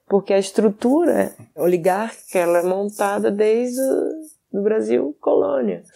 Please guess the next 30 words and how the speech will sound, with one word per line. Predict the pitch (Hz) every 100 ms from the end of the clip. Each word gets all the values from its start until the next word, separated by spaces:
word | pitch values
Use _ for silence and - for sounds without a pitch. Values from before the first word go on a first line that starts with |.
| - -
Ela | 175
foi | - 214
montada | 214 220 214 214 214 233
e |
ela | 240 240
permanece, | 247 247 240 269 262 247 233 - 165
ela | 165
é |
perpetuada. | 165 180 190 202 - 240 220 - - 175 - _ -
Quando | 240
a | 285
gente | 330 294
vai | 247 214
pra | 214
um | 202
grande | 208 196 190
centro | 185 - 190 185 180
urbano, | 170 160 165 175 208 214 175 160 _
onde | 170 170 175
essa | 175 - 180
prática | - 175 170 -
fisiológica | 175 180 165 165 160 160 160 156 -
é | - 170
muito | 175 175 180 196 233 233
menor, | 180 165 156 156 202 247 _ _
né, | 156 180 269 _
pelo | 175 170
montante | 170 165 160 165 175 175
populacional, | - 156 160 160 - 165 156 160 202
principalmente, | 208 180 160 - 160 156 165 214 220 -